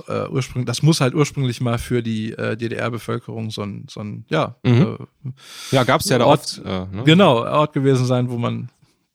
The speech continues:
Speaker 1: Basketball oder was man immer da, schwimmen, da ist ein See in der Nähe, da kannst du drinnen im Schwimmbad gehen, Sauna, was weiß ich.
Speaker 2: Wahnsinn, okay.
Speaker 1: Und es, äh, wunderschöne,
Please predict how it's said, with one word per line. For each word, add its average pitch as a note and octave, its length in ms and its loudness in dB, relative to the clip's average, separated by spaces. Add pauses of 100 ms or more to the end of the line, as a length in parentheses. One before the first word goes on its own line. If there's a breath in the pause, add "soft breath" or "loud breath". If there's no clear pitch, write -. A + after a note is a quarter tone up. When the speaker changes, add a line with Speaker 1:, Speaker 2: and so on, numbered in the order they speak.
(160)
Speaker 1:
Basketball B2 560 2
oder A2+ 240 -2
was A#2+ 140 -4
man C3 120 2
immer D#3+ 180 6
da, C3+ 260 4
schwimmen, E3+ 480 2
da D#3 120 0
ist D3+ 120 0
ein F3 60 0
See F3 260 4
in D#3+ 80 0
der D#3 100 2
Nähe, D3 300 0
da C3+ 100 -2
kannst C#3+ 300 -6
du C#3 60 -4
drinnen C3+ 380 -2
im C3+ 140 -6
Schwimmbad B2+ 420 -4
gehen, A#2 240 -6
Sauna, A2+ 380 -10
was - 200 -12
weiß - 200 -20
ich. - 140 -20 (160 soft breath)
Speaker 2:
Wahnsinn, F#2 420 -2
okay. - 160 -6
Speaker 1:
Und A#2+ 340 4
es, A2+ 280 2
äh, A#2 340 0
wunderschöne, F3+ 640 4